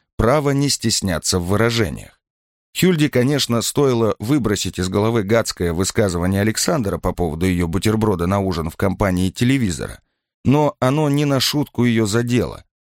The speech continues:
Поэтому, неожиданно для себя, она решила позвонить Пьетюру из клуба любителей активного отдыха. Она всегда считала его просто другом, а совсем не ухажёром, хотя посторонние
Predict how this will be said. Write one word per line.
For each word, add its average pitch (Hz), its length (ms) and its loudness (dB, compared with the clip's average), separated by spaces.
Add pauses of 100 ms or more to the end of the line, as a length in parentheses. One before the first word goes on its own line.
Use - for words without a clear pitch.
(300)
Поэтому, 110 640 2
неожиданно 113 640 0
для 92 200 0
себя, 127 480 2 (300)
она 151 180 4
решила 160 380 2
позвонить 110 560 0
Пьетюру 147 640 0
из 123 220 0
клуба 117 340 2
любителей 123 640 0
активного 92 760 -2
отдыха. 82 600 -4 (480)
Она 131 280 2
всегда 139 400 2
считала 139 460 0
его 113 300 0
просто 123 500 0
другом, 123 540 -2 (240)
а 85 140 -2
совсем 104 420 2
не 104 80 2
ухажёром, 107 600 0
хотя 82 320 -4
посторонние 123 840 0